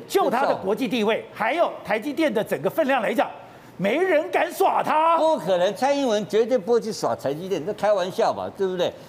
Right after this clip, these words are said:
Speaker 2: 而，而且台积电是蔡英文的牌嘛，
Speaker 1: 是。
Speaker 2: 这一定是蔡英文去拜托出来嘛，我不要讲别的嘛。这蔡英文我拜托，台积电怎么会甩呢？对不对？那这个情况之下，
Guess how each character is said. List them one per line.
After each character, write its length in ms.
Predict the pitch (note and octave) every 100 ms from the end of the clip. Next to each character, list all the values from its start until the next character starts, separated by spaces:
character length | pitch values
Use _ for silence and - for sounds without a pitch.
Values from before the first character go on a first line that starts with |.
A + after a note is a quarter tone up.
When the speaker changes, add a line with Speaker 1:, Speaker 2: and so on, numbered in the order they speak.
| -
Speaker 2:
而， 100 | A3
而 60 |
且 320 | A3+ B3+ C4 F3
台 300 | - F#3+ A#3
积 80 | A3+
电 160 | B3
是 160 | F#3 A3
蔡 180 | - G3+
英 180 | G#3+ G3+
文 160 | C#3+
的 80 | C#3
牌 340 | - F2+ F#2+
嘛， 160 | B2 A#2+ -
Speaker 1:
是。 260 | A#3 G3+ -
Speaker 2:
这 120 | C4
一 80 | A#3
定 140 | C4
是 140 | A#3 A#3
蔡 220 | - B3
英 200 | A#3+ A#3+
文 200 | F#3 D#3+
去 100 | G#3+
拜 220 | - F#3+
托 160 | C#3 B2+
出 160 | -
来 200 | A2 G2+ -
嘛， 160 | C3 A#2+
我 140 | D#3
不 140 | F3
要 100 | A#3
讲 220 | D#3 C#3 A#2+
别 200 | A#2+ B2+
的 140 | C3
嘛。 180 | A#2 G2 - - -
这 140 | A#3+
蔡 180 | B3 B3+
英 60 | B3+
文 100 | A3
我 100 | E3+
拜 220 | - G#3
托， 180 | D#3 D3
台 160 | C#3 F3
积 80 | G3+
电 140 | G#3
怎 80 | D3+
么 120 | F#3+
会 120 | G#3+
甩 340 | - C3 G2+ G2+
呢？ 160 | A2+
对 140 | A2+ D#3+
不 80 |
对？ 120 | D3+ D3
那 100 | A#3
这 300 | A#3 D4 D4
个 160 | F3 D#3
情 260 | C3+ C#3
况 160 | F3+ D#3
之 180 | - F3+
下， 240 | G#3 C#3